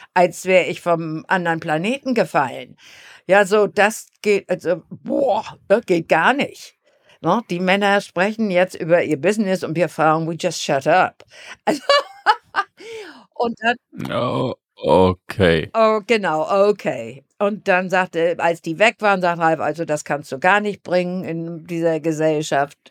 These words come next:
Speaker 1: ne? Und <clears throat> ich sagte, „Das gefällt mir aber gar nicht.“ Und da waren so einige Seiten an ihm, also d-, das, ähm, ging für mich gar nicht. Und, und das ist ja immer, wenn ich merke,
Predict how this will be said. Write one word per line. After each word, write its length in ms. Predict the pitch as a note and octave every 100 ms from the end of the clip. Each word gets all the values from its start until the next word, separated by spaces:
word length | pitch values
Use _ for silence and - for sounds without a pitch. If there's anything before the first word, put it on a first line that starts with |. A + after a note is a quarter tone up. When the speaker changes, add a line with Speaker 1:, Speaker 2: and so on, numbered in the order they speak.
| _
Speaker 1:
ne? 280 | D#3+ F3 D#3+
Und 260 | C#3+ E3 - - - - - - _ _ _ -
<clears throat> 140 | G3+
ich 100 | G#3+
sagte, 280 | G3 F3+ F3+
„Das 200 | F3+ E3
gefällt 380 | F3 - E3 D#3+
mir 140 | E3
aber 180 | D3 D3+
gar 240 | C#3 D3
nicht.“ 200 | C#3 D3 F3
Und 100 | G3+
da 140 | F#3+
waren 220 | F#3+ G#3
so 80 | F#3+
einige 720 | - G3 G#3 G#3+ G3+ F#3+ F#3+
Seiten 480 | E3+ E3+ F#3+ - E3
an 240 | D3 E3+
ihm, 460 | A2+ E3 D#3+ D#3+ D#3 _ - - - _ _ _ -
also 440 | D#3+ D3+ D3 D3 C#3 -
d-, 120 | C#3
das, 400 | B2+ C3+ C3+ -
ähm, 680 | D3 C3+ C3 B2+ C3 B2+ D#3+ _ _ _
ging 380 | D3+ C3+ G3 F#3+
für 120 | D#3
mich 320 | C3+ C3+ C3+ - -
gar 220 | D#3 C3
nicht. 340 | C3+ A#2 - - - - -
Und, 280 | E3 D#3+ -
und 200 | F#3+ F3
das 180 | G3 A3
ist 140 | G#3+
ja 120 | A3 C#3+
immer, 300 | G3+ F#3+ F3+
wenn 140 | F#3
ich 140 | E3 F#3+
merke, 680 | F#3 G3+ A3+ G#3 G3+ G3+